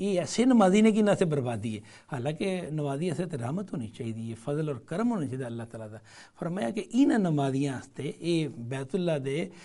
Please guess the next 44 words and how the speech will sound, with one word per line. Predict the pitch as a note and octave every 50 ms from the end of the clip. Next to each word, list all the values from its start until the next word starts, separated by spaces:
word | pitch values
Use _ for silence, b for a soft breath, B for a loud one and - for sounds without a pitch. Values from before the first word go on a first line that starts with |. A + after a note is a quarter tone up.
| B B B
ਮਜ਼ਹਬੀ | D#3 D3 D3+ D3+ D#3 D#3+ E3 E3+
ਪਰੋਹਤ | - - - D3+ F3+ F3+ - G#3 F#3 D#3+
ਜਿਹੜੇ | C3 C#3+ B2+ A#2+ A2+
ਨੇ, | G#2+ G#2+ B2 D3+ -
ਇਹਨਾਂ, | G3+ G#3 G#3+ G#3 G3 G3
ਇਹ, | F3+ F#3 F3+ F3+ G#3 G#3+
ਇਹ | F#3+ - F#3+ G#3+ A3 G#3+
ਉਹ | G#3+ A#3 C4 C4
ਨਮਾਜ਼ੀ | A#3 A3 F#3 D#3+ C#3 D3 D#3
ਨੇ | D#3+ F#3 F3+
ਜਿਨ੍ਹਾਂ | F3 F3 F3+ E3+
ਵਾਸਤੇ | F3 F#3+
ਬਰਬਾਦੀ | F#3+ D#3+ D3+ C#3+ B2 G#2+ F2 D#2+ G2 F#2 F#2+
ਹੈ। | G#2+ - B B B B B B B B B G#3
الذين | G#3 G#3+ A3 G#3 G3 G#3+ A3+ A3+ F#3+
هم | D3+ F#3 G3+ G3+
عن | G3+
صلاتهم | F3+ - - F3+ D#3 C#3+ C3+ C3 - C#3+ B2+ C#3+ C3
ساهون, | A#2 - - B2+ A2 G#2 G2 - A2+ G#2+ A2 B B B B B B B
ਤੇ | - D#3+
ਇਹਨਾਂ | - F3 E3+ E3 D3+
ਦੀ | C#3 C3 B2 A#2
ਗਲਤੀ | A#2+ B2 B2+ B2 - F#3 F#3
ਔਰ | F3 E3
ਕੋਤਾਹੀ | F3+ - D3 - D3 F3+ G3+
ਕੀ | F#3+ - F3+ F3+ F3+ F#3
ਹੈ | F#3 F#3 B B B B B
ਕਿ | - A3 G#3
ਆਪਣੀ | G3 D#3 - A3+ A3 G3+
ਨਮਾਜ਼ | F3+ D#3 C3+ C3 C3+ C3+ D3 D#3+ E3+ F3
ਦੀ | E3+ A3 F3+
ਹਕੀਕਤ | B2 D3+ D3 - C#3 B2+ C3+ - F3 E3
ਤੋਂ | E3+ - - G#3+ F#3
ਗਾਫਲ | D3 B2+ A2+ B2+ C3 - - - A2+
ਨੇ, | F2+ F#2+ - - - _ _ _ _ F#3
ਬਿਲਕੁਲ | A#3+ B3+ A3+ - B3+ A#3 G#3
ਗਾਫਲ | F3+ E3 C#3+ - - C#3 C3
ਨੇ | A2 F2+ F2+ - B B B B B B B
ਕਿ | G#3
ਨਮਾਜ਼ | F#3 E3 D3 D3 D3 F#3 G3+ G#3+ - F#3+ -
ਕੀ | - B3+ C4+ C4 -
ਚੀਜ਼ | - G3+ F#3 E3+ D#3+
ਹੁੰਦੀ | C3 G#2+ F#2 G2 F#2+ F#2+ F2
ਹੈ। | G2+